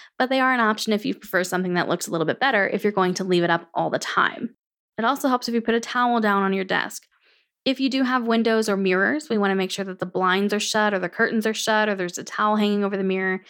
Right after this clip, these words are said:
because glass is going to bounce sound around even more than empty walls. Another thing that you can do if you have a particularly echoey room, after you treat the hard surfaces, you can also get what's called a mini sound booth,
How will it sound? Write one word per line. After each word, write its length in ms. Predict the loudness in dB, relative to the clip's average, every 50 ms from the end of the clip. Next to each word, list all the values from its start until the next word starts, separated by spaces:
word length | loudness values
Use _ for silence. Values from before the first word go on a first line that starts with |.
| -20 -20 -20 -20 _ _
because 240 | -2 0 0 -2 -2
glass 380 | -4 -2 0 0 0 0 -4
is 80 | -4 -2
going 220 | 0 0 2 2
to 60 | 0
bounce 260 | 0 0 -2 -2 -2 -2
sound 260 | 0 0 0 2 2
around 240 | 2 2 0 0 -2 -2
even 280 | -2 -2 0 2 2
more 180 | 2 2 2 2
than 140 | 2 0 0
empty 220 | 0 -2 -2 -2
walls. 540 | 0 0 0 0 0 -4 -8 -14 -14 -14 -16 _ _ _ _ _ _ _ _ _ _ _ _
Another 320 | 0 2 2 2 2 2 2
thing 160 | 2 2 0
that 80 | 2 0
you 100 | 0 0
can 200 | 2 2 2 2
do 280 | 2 2 2 2 2 0
if 240 | 0 -2 -2 0 -2
you 80 | -2
have 300 | 0 0 2 0 2 2
a 100 | 2 0
particularly 1300 | 0 -2 -4 -4 -4 -2 0 0 -2 0 0 0 2 2 2 2 2 2 2 2 2 2 2 0 0 -2 -4 -8 _ _ _ _ _ -2
echoey 480 | -2 0 0 0 2 2 2 2 2 2
room, 460 | 2 2 2 2 0 0 0 0 -2 -4 -8 _ _ _ _ _ _ -2
after 340 | -2 0 -2 -2 -2 0
you 180 | 0 2 0 0
treat 440 | -2 -2 0 0 0 0 -2 -2 -4
the 80 | -4 -2
hard 260 | 0 0 0 0 0
surfaces, 600 | -2 -2 0 0 -2 -4 -2 -2 -2 -2 0 -2
you 80 | -2 0
can 160 | 0 -2 0 0
also 300 | 2 2 2 0 -2 -4
get 260 | -2 0 0 0 0
what's 160 | 0 -4 -4
called 180 | -4 -2 -2 0
a 40 | 2
mini 480 | 2 2 2 2 2 2 0 0 -2 -8
sound 520 | -14 -14 -6 -2 0 0 0 0 -2 -4 -6
booth, 400 | -8 -10 -10 -10 -14 -16 -18